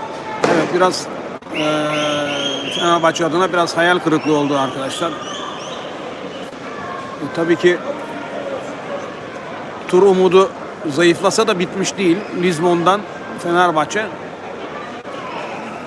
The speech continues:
en azından sıfır sıfırı koruyup uzatmaya kalmak veya da maçı doksan dakika içinde galibiyetle tamamlayarak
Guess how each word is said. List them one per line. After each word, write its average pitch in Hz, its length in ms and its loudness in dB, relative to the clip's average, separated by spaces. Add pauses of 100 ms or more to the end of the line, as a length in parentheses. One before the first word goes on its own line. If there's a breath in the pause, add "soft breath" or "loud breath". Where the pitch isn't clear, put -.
(760)
en 175 120 4
azından 175 320 4
sıfır 170 320 0
sıfırı 175 300 2
koruyup 175 360 6
uzatmaya 170 460 2
kalmak 165 420 4
veya 165 260 6
da 170 80 0
maçı 165 300 0
doksan 170 360 0
dakika 160 180 -2
içinde 160 440 0 (160)
galibiyetle 160 560 4 (140)
tamamlayarak 160 600 4